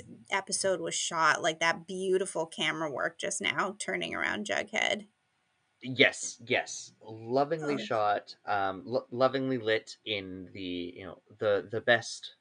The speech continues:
Speaker 2: of that we know they can do. Um, I'm, I
Speaker 1: Also,
Speaker 2: love
Speaker 1: this,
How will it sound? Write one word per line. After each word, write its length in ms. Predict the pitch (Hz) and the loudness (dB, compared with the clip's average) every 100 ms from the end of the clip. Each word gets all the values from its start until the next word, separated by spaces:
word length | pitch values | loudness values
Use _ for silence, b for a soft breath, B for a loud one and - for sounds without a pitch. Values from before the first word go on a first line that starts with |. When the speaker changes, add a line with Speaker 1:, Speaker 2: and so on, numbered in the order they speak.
| _ | _
Speaker 2:
of 320 | 110 104 98 - | -2 0 -2 -2
that 200 | 92 - | -4 -4
we 140 | 92 | -8
know 180 | 90 104 | -2 0
they 140 | 110 107 | 2 -2
can 220 | - 107 | -4 -10
do. 320 | 98 98 98 _ _ _ _ _ _ _ _ | -4 -2 -2 _ _ _ _ _ _ _ _
Um, 420 | 120 123 123 127 - _ _ _ _ _ _ - | -2 0 -2 -6 -14 _ _ _ _ _ _ 2
I'm, 320 | 127 131 131 - | 4 6 4 4
I 100 | - | 6
Speaker 1:
Also, 100 | - | 8
Speaker 2:
love 300 | - 403 269 | 8 6 8
Speaker 1:
this, 200 | 349 | 8